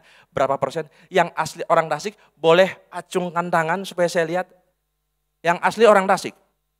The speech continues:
Ya, iya, iya. Ada mungkin sekitar yang depan, yang atas? Iya, ada mungkin sekitar lima puluh persen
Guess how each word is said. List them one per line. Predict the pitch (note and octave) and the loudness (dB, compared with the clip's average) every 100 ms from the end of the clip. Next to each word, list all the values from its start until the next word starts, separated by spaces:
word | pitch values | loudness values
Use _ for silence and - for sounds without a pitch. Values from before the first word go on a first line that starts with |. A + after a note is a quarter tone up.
| _ _ _ _ _ _ _ _ _ | _ _ _ _ _ _ _ _ _
Ya, | G2 G2+ A#2+ D3 C#3+ | -10 -6 -6 -8 -12
iya, | G#2 F#2 F#2+ G#2+ | -16 -10 -10 -12
iya. | F#2+ F2 G2 A#2+ _ _ _ _ _ _ _ - | -14 -18 -18 -20 _ _ _ _ _ _ _ -10
Ada | B2 B2+ D3+ | -8 -6 -4
mungkin | D3+ C#3 C#3 C3+ D#3+ D#3+ | -4 -6 -12 -12 -14 -14
sekitar | - - _ C3 - - D3+ D#3 - - _ _ _ _ _ _ _ _ _ - | -12 -12 _ -18 -12 -4 -2 -2 -8 -18 _ _ _ _ _ _ _ _ _ -6
yang | D#3+ E3 _ _ _ - | -6 -6 _ _ _ -4
depan, | D3+ G3+ D#3+ | -2 -2 -2
yang | D#3+ | -4
atas? | F3+ B3 - _ _ _ _ _ _ _ _ _ _ _ | -2 -6 -8 _ _ _ _ _ _ _ _ _ _ _
Iya, | - A#2+ C#3+ - _ _ _ _ | -6 -4 -4 -8 _ _ _ _
ada | D#3 E3 | -2 -2
mungkin | F3+ F#3 | -2 -6
sekitar | E3+ D3 - D3+ | -8 -10 -8 -8
lima | C#3+ C#3 C3 | -6 -4 -6
puluh | - B2+ | -6 -10
persen | A#2+ G#2+ - - - B2 | -10 -18 -18 -16 -8 -8